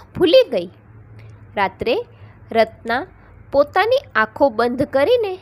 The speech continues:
પ્રાર્થનામાં લીન થઈ. તેણે દેવી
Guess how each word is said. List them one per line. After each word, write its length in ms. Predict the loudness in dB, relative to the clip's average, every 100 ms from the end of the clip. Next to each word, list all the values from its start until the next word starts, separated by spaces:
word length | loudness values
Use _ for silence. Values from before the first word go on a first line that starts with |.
| -18 -20 _ _ _
પ્રાર્થનામાં 680 | -2 -2 -6 -4 -4 -2 -4
લીન 280 | -4 -6 -4
થઈ. 340 | -2 0 -2 -6 -18 -20 _ -20 -20 -8
તેણે 340 | -6 -4 -6 -6 -8 _ _ _
દેવી 360 | -6 -2 2